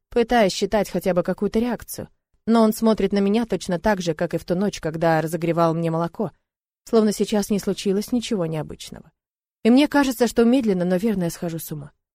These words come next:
Скатываюсь с катушек. И есть ведь вероятность, что он и дальше будет делать вид,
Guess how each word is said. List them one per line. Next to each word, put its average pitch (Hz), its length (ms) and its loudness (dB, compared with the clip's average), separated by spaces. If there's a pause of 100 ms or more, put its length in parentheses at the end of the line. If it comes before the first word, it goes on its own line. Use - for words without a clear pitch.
(260)
Скатываюсь 196 480 0
с - 60 -10
катушек. - 520 -6 (260)
И 269 40 -2
есть 285 220 0
ведь 226 160 -2
вероятность, 214 500 0
что 196 200 0
он 196 160 2
и 185 40 -2
дальше 220 380 -2
будет 180 280 -4
делать 175 320 0
вид, 247 200 -4